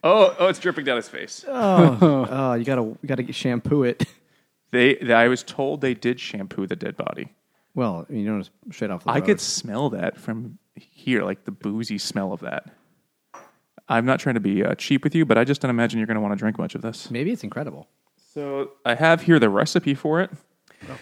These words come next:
Speaker 2: God, I
Speaker 1: To
Speaker 2: was
Speaker 1: f-,
Speaker 2: wrong.
Speaker 1: so basically, <laughs> have you tried it already?
Speaker 2: No, it smells weird.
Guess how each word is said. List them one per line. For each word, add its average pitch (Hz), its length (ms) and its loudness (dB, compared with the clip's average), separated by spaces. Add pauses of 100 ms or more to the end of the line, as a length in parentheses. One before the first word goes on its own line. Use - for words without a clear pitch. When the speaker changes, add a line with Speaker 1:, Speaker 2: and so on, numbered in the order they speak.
Speaker 2:
God, 98 360 -18
I - 100 -20
Speaker 1:
To 135 80 2
Speaker 2:
was - 100 -4
Speaker 1:
f-, - 20 -12
Speaker 2:
wrong. 104 300 -10
Speaker 1:
so - 180 0
basically, 147 680 4
<laughs> - 0 -
have - 500 -10
you 117 80 0
tried 110 180 4
it 120 60 2
already? 160 160 6
Speaker 2:
No, 135 180 0
it 101 100 -12
smells 113 540 -8 (540)
weird. 120 360 -10